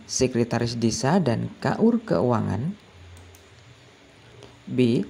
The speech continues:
Sekretaris desa, kaur dan kasih.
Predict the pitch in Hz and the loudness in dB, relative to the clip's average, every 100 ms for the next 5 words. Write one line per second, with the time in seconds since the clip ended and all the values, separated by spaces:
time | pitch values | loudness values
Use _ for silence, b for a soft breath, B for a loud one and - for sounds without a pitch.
0 | B B - - 143 127 127 123 123 127 | B B -10 -4 -2 0 0 0 0 0
1 | 123 113 - 110 135 220 - B B B | 0 0 0 0 0 0 -4 B B B
2 | B - - 208 208 202 208 - - 135 | B -12 -4 -2 2 2 2 -2 0 2
3 | 127 110 101 - 131 | 2 -2 -4 -2 -2